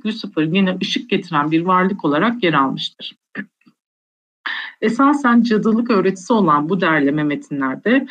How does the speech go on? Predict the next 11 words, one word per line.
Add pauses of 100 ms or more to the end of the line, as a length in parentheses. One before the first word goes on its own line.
(200)
nesilden
nesile
geçen
üçlü
inanç
sistemi
mevcuttur. (340)
Bunlar (380)
Roma
tanrıçası
Diana,